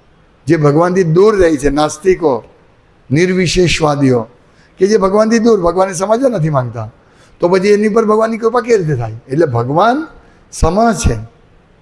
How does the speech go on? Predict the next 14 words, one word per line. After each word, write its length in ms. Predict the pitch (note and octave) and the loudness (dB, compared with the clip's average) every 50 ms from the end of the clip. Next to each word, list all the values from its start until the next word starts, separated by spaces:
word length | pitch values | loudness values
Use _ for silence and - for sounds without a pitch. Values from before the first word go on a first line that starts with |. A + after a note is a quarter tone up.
| _ _ _ _ - - - - - | _ _ _ _ -20 -20 -20 -10 -4
અને 180 | B2 C#3+ E3+ F#3 | -2 -2 0 2
એ 100 | G#3 A#3 | 2 2
જ 80 | A#3 A#3 | 2 2
વસ્તુ 540 | A3 G#3 E3+ - - F#3 D#3+ D#3+ E3+ - - | 0 0 0 -2 0 2 2 2 2 0 0
અહીંયા 260 | C#3 C3+ C#3+ C#3+ C#3 | -2 0 0 0 -2
કહ્યું 320 | B2+ C3 B2+ C3 C3+ C3 | -2 0 0 0 0 0
છે 260 | A2+ - A#2+ C#3 D3+ E3 G3 E3 - _ _ _ _ _ _ _ _ _ _ _ _ - - - _ - | -2 -2 -2 -2 -2 -2 -4 -8 -16 _ _ _ _ _ _ _ _ _ _ _ _ -20 -20 -10 _ 0
કે 100 | F#3 F#3+ | 0 0
ભક્તો, 760 | C#3+ - - C#3+ D3+ - - - - A#3+ F3+ C3 G#2 - - - - - - - | 0 0 0 -2 -2 -2 -6 -4 -2 0 0 0 -2 -6 -14 -20 -20 -20 -6 0
જેમ 220 | A#2 D3+ D#3+ D#3 | 0 0 2 2
ભગવાન 540 | A#2+ A#2 B2 C3 D3+ D#3 F3+ G3+ A3 A#3 A3+ | 0 0 0 2 2 2 2 2 2 2 0
ભક્તો 400 | D#3+ D3 C#3+ C#3+ - - F3+ F3+ | 0 0 -2 -4 -4 -2 0 0
માટે 300 | F3+ F3+ E3+ E3 D#3+ F3 | 0 0 -2 -2 -2 -2
વિશેષ, 560 | D#3+ D3+ D3+ B2+ - F3 G3 G3 E3 - - | 0 0 0 0 2 0 0 0 0 -4 -8